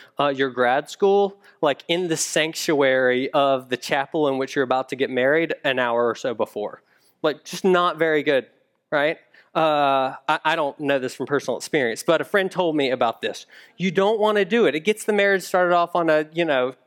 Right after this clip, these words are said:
not a good foot. Um, the reality is, is that work,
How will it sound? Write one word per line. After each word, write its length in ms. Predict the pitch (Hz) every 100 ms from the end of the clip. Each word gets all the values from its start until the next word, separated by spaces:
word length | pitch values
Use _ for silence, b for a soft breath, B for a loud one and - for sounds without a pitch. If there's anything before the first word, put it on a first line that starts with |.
| _
not 240 | 165 156 151
a 80 |
good 240 | 139 156 -
foot. 320 | 185 151 - _ B B B B -
Um, 500 | 175 170 156 151 - _ _ _ _ _ _ _ _
the 140 | 185 196
reality 520 | 214 240 302 277 190
is, 200 | 175 160
is 160 | 170 -
that 440 | 170 160 147 - _ _ _
work, 600 | 160 226 180 110 - -